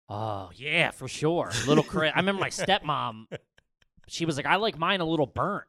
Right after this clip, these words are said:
and that blew my mind. I'm like, "You like your hot dogs burnt?"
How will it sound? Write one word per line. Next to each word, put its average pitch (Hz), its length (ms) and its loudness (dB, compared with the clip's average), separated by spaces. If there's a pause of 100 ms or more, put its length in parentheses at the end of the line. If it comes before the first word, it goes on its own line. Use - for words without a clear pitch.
and 117 140 -12
that 156 220 0
blew 147 240 -2
my 139 200 -2
mind. 127 320 -8
I'm 110 80 -16
like, 110 220 -18
"You 175 80 -8
like 196 240 -6
your 135 120 -10
hot 147 300 -8
dogs 120 380 -6
burnt?" 139 400 -8